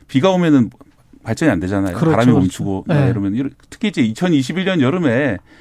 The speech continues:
Speaker 1: 원래는 이제 북해 지역에 있는 영국 북해 지역에서 그 풍력 발전을 많이 했었는데
Speaker 2: 음.
Speaker 1: 바람이 좀 약했습니다.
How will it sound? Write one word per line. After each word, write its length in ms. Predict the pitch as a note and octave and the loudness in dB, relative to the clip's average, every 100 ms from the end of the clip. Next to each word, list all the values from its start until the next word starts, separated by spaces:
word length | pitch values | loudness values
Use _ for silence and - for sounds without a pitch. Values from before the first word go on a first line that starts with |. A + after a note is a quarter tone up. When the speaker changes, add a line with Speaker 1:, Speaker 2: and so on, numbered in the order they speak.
| - _ | -20 _
Speaker 1:
원래는 300 | - C#3+ F3 | -2 0 0
이제 80 | C#3 | -2
북해 400 | B2+ B2+ F#3+ F3+ | -4 -4 0 0
지역에 320 | E3+ D#3 C#3+ | 0 0 2
있는 160 | B2+ A#2+ | 4 4
영국 260 | B2 D#3+ B2+ | 2 0 -4
북해 280 | B2 D3 | -2 0
지역에서 560 | C3+ B2+ A2+ G#2 G#2 G2 - _ | 0 0 -2 -2 -4 -4 -10 _
그 180 | G#2 F#2 - | -10 -8 -2
풍력 220 | G#3+ - | 0 0
발전을 280 | D3 D3+ A#2+ | -2 0 0
많이 180 | D#2+ | 0
했었는데 400 | G2+ - G2+ F2 | -4 -6 -6 -2
Speaker 2:
음. 180 | D3+ C3+ | 0 0
Speaker 1:
바람이 200 | G#2+ C#3 | 0 0
좀 100 | E3+ | -2
약했습니다. 680 | - - B2+ B2 F#2+ G#2 A2 | -6 -6 -6 -4 -4 -6 -8